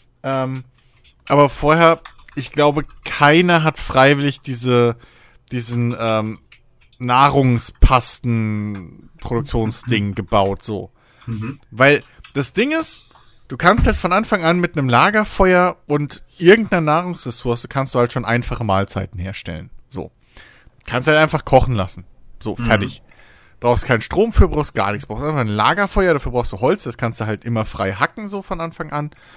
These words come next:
Speaker 2: Mhm.
Speaker 1: Ähm, und egal, ob du dann eine pflanzliche oder, äh, ein Fleisch oder gemischt hast,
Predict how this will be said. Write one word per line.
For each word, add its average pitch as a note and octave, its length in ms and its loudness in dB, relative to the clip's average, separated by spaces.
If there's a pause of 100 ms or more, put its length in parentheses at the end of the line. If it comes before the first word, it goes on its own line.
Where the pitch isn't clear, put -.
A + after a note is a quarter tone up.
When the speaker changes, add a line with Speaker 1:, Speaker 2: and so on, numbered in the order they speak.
(120)
Speaker 2:
Mhm. A#2 200 -6
Speaker 1:
Ähm, C3+ 320 4 (680)
und D3 220 0
egal, C#3 300 4
ob D3 100 -6
du C#3+ 60 -14
dann B2 200 -2
eine A#2 280 -2
pflanzliche F#3+ 840 -2
oder, A#2 760 -2
äh, - 20 -8
ein A2+ 160 -2
Fleisch F3+ 720 2
oder G#2+ 580 -2
gemischt E3+ 460 -2
hast, - 400 -4